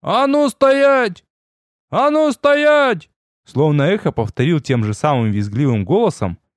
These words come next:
невысокий и худой старик, выходя из дверей. «Вы никуда не уйдете! Вы никуда не пойдете!»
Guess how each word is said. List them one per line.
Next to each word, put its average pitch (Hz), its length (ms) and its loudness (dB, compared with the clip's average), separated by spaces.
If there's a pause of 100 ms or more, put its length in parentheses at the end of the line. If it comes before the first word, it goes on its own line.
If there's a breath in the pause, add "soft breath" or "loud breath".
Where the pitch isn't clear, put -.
(180)
невысокий 117 640 -2
и 113 40 -2
худой 113 300 -2
старик, 185 460 -4 (320)
выходя 113 480 -2
из 95 140 -2
дверей. 110 480 -4 (560)
«Вы 233 240 -2
никуда 285 480 2
не 262 100 -2
уйдете! 262 720 -2 (560)
Вы 254 240 -2
никуда 285 420 0
не 269 140 -2
пойдете!» 240 880 0